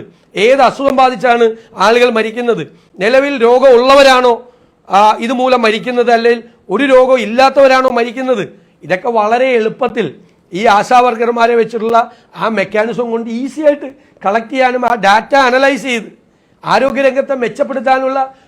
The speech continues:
ശ്രമം നടത്താനും പറ്റും. ഇതൊന്നും ഇവർ ചെയ്യുന്നില്ല. ഈ കേരളത്തിലെ ആരോഗ്യ, വർഷങ്ങളായി ഇവരാരും കൊണ്ടുവന്നതല്ലല്ലോ, വർഷങ്ങളായി ഉയർത്തിക്കൊണ്ടുവന്ന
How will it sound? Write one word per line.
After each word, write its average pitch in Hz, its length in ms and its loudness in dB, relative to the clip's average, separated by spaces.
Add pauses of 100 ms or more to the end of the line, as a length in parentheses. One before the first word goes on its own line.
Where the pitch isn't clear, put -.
(140)
ശ്രമം 269 280 0
നടത്താനും 311 380 0
പറ്റും. 208 240 -4 (520)
ഇതൊന്നും 262 540 -2
ഇവർ 262 120 0 (120)
ചെയ്യുന്നില്ല. 233 420 0 (760)
ഈ - 20 -4 (160)
കേരളത്തിലെ 254 560 0 (160)
ആരോഗ്യ, 233 400 -2
വർഷങ്ങളായി 285 680 0 (280)
ഇവരാരും 269 380 0
കൊണ്ടുവന്നതല്ലല്ലോ, 285 560 -2 (460)
വർഷങ്ങളായി 285 760 2
ഉയർത്തിക്കൊണ്ടുവന്ന 254 800 -2